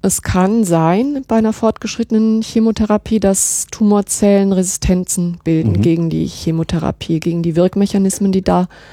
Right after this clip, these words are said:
Speaker 1: vor sind, äh, dass, dass sich einfach noch weitere Mutationen bilden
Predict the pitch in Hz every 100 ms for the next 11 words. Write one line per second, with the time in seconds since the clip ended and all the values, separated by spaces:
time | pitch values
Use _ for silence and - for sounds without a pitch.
0 | - - _ - 202 202 185 190 - -
1 | - - - _ - - - 185 - -
2 | - - 180 175 170 170 170 185 - -
3 | - - _ 180 165 175 185 214 220 220
4 | 214 202 - 214 208 202 196 208 208 208